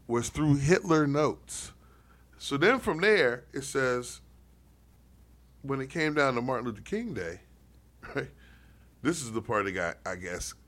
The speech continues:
I put the quote up because this got my attention. This is, as K G mentioned at the beginning, this is this <laughs> Missus Saxon. It said, In January, as Martin Luther King Day, Junior Day approached,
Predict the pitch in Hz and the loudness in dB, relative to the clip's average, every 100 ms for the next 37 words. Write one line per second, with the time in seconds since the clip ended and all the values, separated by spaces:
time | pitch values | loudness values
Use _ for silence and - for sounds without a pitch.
0 | - 101 - 95 90 104 90 80 80 90 | -6 -2 0 -2 -2 -2 -2 -6 -10 -10
1 | - 87 85 - - - - - - 120 | -8 -8 -8 -16 -20 -20 -20 -20 -8 0
2 | 135 127 123 120 110 113 113 127 104 104 | 8 8 10 6 6 -2 -4 -4 -4 -4
3 | 113 98 - 131 113 110 107 101 101 87 | -2 -2 -2 -2 -2 0 -2 -2 -6 -6
4 | 87 90 151 127 101 120 - 107 98 104 | -8 -6 -4 -4 -4 -6 -6 -8 -4 -2
5 | 101 98 107 92 - 202 - - 92 - | 2 2 2 0 -2 -2 -4 -10 -12 -16
6 | - - - 139 135 131 123 - - - | -20 -20 -4 2 6 8 6 2 -12 -20
7 | - - - - - 143 139 175 202 170 | -20 -20 -20 2 6 10 12 12 12 12
8 | 151 143 131 127 147 143 123 117 143 127 | 12 12 12 10 6 6 2 2 2 4
9 | 117 113 107 - 117 104 120 110 98 95 | 4 4 2 -4 -6 2 4 4 2 0
10 | 92 92 - - - 170 131 - - | -2 -8 -14 -10 2 6 6 4 -6